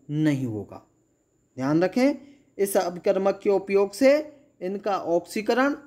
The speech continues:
एल्डिहाइडों में ही होगा, अम्लों में नहीं होगा। एक अन्य दूसरा उत्प्रेरक के रूप में इनका उपयोग है, यदि उत्प्रेरक मैग्नीज एसीटेट, मैग्नीज एसीटेट की उपस्थिति में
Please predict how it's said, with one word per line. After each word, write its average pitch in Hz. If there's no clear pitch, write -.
एल्डिहाइडों 165
में 202
ही 226
होगा, 220
अम्लों 147
में 214
नहीं 143
होगा। 104
एक 175
अन्य 233
दूसरा 214
उत्प्रेरक 208
के 196
रूप 190
में 190
इनका 185
उपयोग 180
है, 196
यदि 190
उत्प्रेरक 214
मैग्नीज 185
एसीटेट, 208
मैग्नीज 214
एसीटेट 202
की 202
उपस्थिति 175
में 175